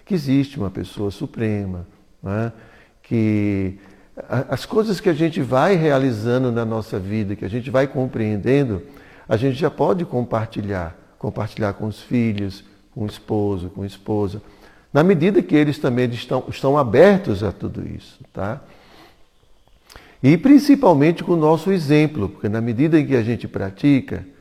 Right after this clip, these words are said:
né, sem exigir que os outros pratiquem, mas quando a gente pratica, a gente vai recebendo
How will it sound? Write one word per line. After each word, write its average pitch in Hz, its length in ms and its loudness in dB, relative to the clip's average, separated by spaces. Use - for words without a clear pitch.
né, 113 200 0
sem 220 360 4
exigir 127 680 2
que 117 120 -6
os 95 180 -6
outros 104 360 -4
pratiquem, 101 800 -6
mas 131 160 -2
quando 165 200 0
a 139 80 2
gente 123 240 -4
pratica, 113 500 -4
a 107 40 -2
gente 131 200 -6
vai 127 140 -2
recebendo 127 880 -4